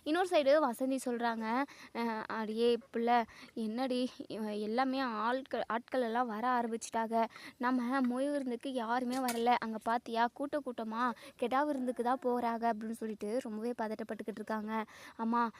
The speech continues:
இருமா, நம்ம வெயிட் பண்ணி பார்ப்போம், கண்டிப்பா அந்த கருப்பு சாமி நமக்கு துணையா நிக்குவாரு" அப்படின்னு சொல்லிட்டு பேசிக்கிட்டு இருக்காங்க. அதுக்கப்புறம் இங்க, அஹ், ராஜாங்கம் வந்து இன்வைட் பண்ணியிருப்பாங்க அமைச்சரை எல்லாருமே, அவங்களுக்கு தெரிஞ்சவங்க எல்லாருமே, அ,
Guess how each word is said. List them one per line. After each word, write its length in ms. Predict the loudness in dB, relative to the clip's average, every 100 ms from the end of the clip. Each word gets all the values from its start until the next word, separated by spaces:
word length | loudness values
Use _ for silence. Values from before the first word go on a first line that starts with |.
| -16 -2
இருமா, 440 | 0 2 2 2
நம்ம 240 | 0 -2 -2
வெயிட் 260 | -2 -2
பண்ணி 140 | -2 -2
பார்ப்போம், 460 | 0 -2 -2 -6
கண்டிப்பா 480 | -4 -2 -2 0 0
அந்த 220 | 0 0
கருப்பு 360 | -2 -2 -2 -4
சாமி 320 | -4 -4 -2
நமக்கு 400 | -2 -4 -4 -4
துணையா 340 | -2 -2 -2 -2
நிக்குவாரு" 500 | -2 -2 0 0 0
அப்படின்னு 220 | -2 -2
சொல்லிட்டு 520 | -4 -6 -4 -2 -2 -2 -14 -18 2
பேசிக்கிட்டு 400 | 2 2 -4 -4
இருக்காங்க. 320 | -2 -2 -2 -4 -6 _ _ _ _ _ _ _ -20 _
அதுக்கப்புறம் 500 | 2 2 0 2 2
இங்க, 240 | 2 0 2 0 -2 -18 -2
அஹ், 220 | 2 2
ராஜாங்கம் 560 | 2 2 4 4 4 2
வந்து 300 | 2 2 2 2 0 0
இன்வைட் 340 | 0 0 0
பண்ணியிருப்பாங்க 500 | -2 -2 -2 -4 -4
அமைச்சரை 500 | -4 -4 -4 -2 -2
எல்லாருமே, 540 | -2 0 -2 0 -2 -4
அவங்களுக்கு 400 | -4 -2 -2 -4
தெரிஞ்சவங்க 560 | -6 -4 -2 0 0 -2
எல்லாருமே, 460 | -2 -2 -2 -2
அ, 240 | -2 -4